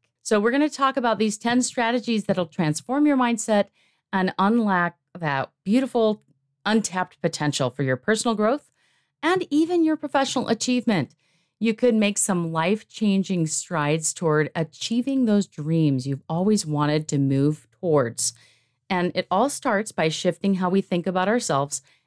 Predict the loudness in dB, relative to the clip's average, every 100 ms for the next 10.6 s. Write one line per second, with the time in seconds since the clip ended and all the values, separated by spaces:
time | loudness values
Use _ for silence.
0 | _ -4 -2 -2 0 0 0 -2 -4 -12
1 | -20 _ _ _ _ 0 4 2 0 0
2 | 0 2 0 0 0 0 -2 -4 0 2
3 | 2 2 2 2 2 0 -2 0 0 0
4 | -4 -6 -4 -2 0 2 0 0 -2 0
5 | 0 0 -2 -2 0 2 0 -2 -4 -6
6 | -14 _ _ _ _ -2 -2 0 0 0
7 | 0 0 0 -2 -2 0 0 0 0 0
8 | 0 0 0 0 -2 0 0 0 -2 -6
9 | -4 -4 -2 -2 -2 0 0 -2 -2 0
10 | 0 2 2 2 -2